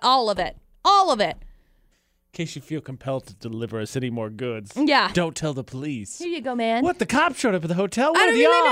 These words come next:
Speaker 2: odds?
Speaker 1: What's going on? So there's story two. And then we got story number three. Some guy wanted by the police. I'm not really sure what for.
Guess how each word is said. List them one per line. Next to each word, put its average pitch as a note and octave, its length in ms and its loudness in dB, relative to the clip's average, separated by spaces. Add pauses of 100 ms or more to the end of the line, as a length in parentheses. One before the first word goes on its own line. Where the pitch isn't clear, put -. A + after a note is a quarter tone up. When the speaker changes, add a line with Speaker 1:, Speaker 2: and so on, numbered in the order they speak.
Speaker 2:
odds? G#4 60 2
Speaker 1:
What's F#4 200 0
going A#4 220 2 (180)
on? D#4+ 100 0
So F4 100 0
there's D#4 200 2
story D#4+ 260 0
two. D#4+ 240 0
And D#4+ 80 0
then F#4 140 2
we D5 80 4 (100)
got A#4 100 -2
story G#4+ 260 0
number G4 180 0
three. G4+ 340 2
Some G4+ 300 0
guy F#4+ 320 6
wanted D#4+ 280 0
by E4+ 120 2
the D4 100 -2
police. E4 640 -2 (240)
I'm C4+ 100 4
not F#4+ 160 4
really G4+ 180 -2
sure E4+ 320 0
what G3+ 520 0
for. G3+ 680 0